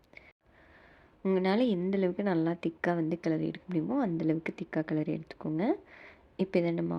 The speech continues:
ஆஃப் பண்ணிட்டு நம்ம வேற ஒரு பவுல்ல மாத்திக்கலாம். இது கொஞ்சம் ஆறுனதும் நம்ம கையில எண்ணெய் தடவிட்டு இதை வந்து நல்லா சாஃப்டா பிசைஞ்சு எடுத்துக்கலாங்க. அப்படி உங்களுக்கு ரொம்ப கொழகொழப்பா இருக்கிற மாதிரி இருந்துச்சுன்னா நீங்க இது கூடவே ஒண்ணு அல்லது ரெண்டு டீஸ்பூன் அளவுக்கு அரிசி மாவு சேர்த்துக்கோங்க.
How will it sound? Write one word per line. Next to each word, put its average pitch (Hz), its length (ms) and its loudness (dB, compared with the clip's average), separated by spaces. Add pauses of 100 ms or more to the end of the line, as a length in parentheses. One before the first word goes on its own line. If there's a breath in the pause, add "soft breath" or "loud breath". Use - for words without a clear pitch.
ஆஃப் 175 140 -8
பண்ணிட்டு 180 340 0 (100)
நம்ம 214 140 2 (100)
வேற 156 220 4
ஒரு 156 180 0
பவுல்ல 160 260 2 (120)
மாத்திக்கலாம். 165 520 -2
இது 240 80 2 (120)
கொஞ்சம் 170 400 0
ஆறுனதும் 175 540 0
நம்ம 208 120 0 (140)
கையில 170 340 2
எண்ணெய் 156 260 -2
தடவிட்டு 156 380 0 (100)
இதை 208 140 2
வந்து 160 160 0 (100)
நல்லா 156 200 2 (100)
சாஃப்டா 170 460 -6
பிசைஞ்சு 160 340 -6
எடுத்துக்கலாங்க. 156 520 -6 (1400 loud breath)
அப்படி 170 240 4
உங்களுக்கு 170 340 0
ரொம்ப 196 320 0
கொழகொழப்பா 175 500 2
இருக்கிற 160 300 -4
மாதிரி 160 200 2
இருந்துச்சுன்னா 165 400 -2 (120)
நீங்க 180 260 -2
இது 165 140 -4 (100)
கூடவே 160 260 2 (600 loud breath)
ஒண்ணு 175 260 0
அல்லது 165 340 2
ரெண்டு 165 260 0
டீஸ்பூன் 165 340 -2
அளவுக்கு 151 300 0
அரிசி 165 240 -4
மாவு 160 200 0
சேர்த்துக்கோங்க. 151 560 -4